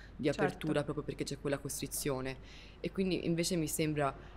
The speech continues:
Speaker 1: che da quello che mi dici tu è che non necessariamente, appunto, sono arrivati questi endecasillabi, però poi in realtà il testo è molto aperto dopo, viene ri-, viene trovata una tua postura più in uno spazio aperto a livello metrico, ecco.
Speaker 2: Ehm,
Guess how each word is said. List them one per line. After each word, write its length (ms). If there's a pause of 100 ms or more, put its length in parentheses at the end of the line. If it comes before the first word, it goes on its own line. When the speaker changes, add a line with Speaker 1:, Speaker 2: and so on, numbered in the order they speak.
(100)
Speaker 1:
che 100
da 120
quello 180
che 80
mi 80
dici 200
tu 200
è 100
che 120
non 80
necessariamente, 540
appunto, 260
sono 120
arrivati 260
questi 240
endecasillabi, 540
però 180
poi 160
in 60
realtà 480
il 160
testo 280
è 40
molto 320
aperto 680 (340)
dopo, 420
viene 180
ri-, 160 (160)
viene 200
trovata 520
una 600 (240)
tua 200
postura 500
più 200
in 60
uno 100
spazio 420
aperto 400
a 20
livello 320
metrico, 560
ecco. 260
Speaker 2:
Ehm, 680